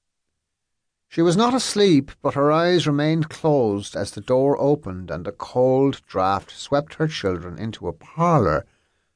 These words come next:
that was not much warmer than the garden. "Mary, wake up. You can't sleep all day like this.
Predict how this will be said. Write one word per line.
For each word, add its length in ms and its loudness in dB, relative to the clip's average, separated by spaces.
that 140 -8
was 160 -6
not 240 0
much 280 -2
warmer 320 -2
than 180 -2
the 80 -2
garden. 560 2
"Mary, 400 4
wake 340 2
up. 240 0
You 60 2
can't 360 -2
sleep 320 -2
all 200 2
day 320 2
like 280 2
this. 420 -6